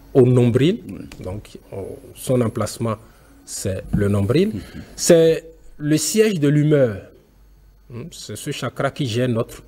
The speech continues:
Speaker 1: humeur,
Speaker 2: Mhm.
Speaker 1: bonne ou mauvaise,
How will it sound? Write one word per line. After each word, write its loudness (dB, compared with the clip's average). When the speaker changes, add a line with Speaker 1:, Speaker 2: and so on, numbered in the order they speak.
Speaker 1:
humeur, -2
Speaker 2:
Mhm. -10
Speaker 1:
bonne -6
ou -2
mauvaise, 0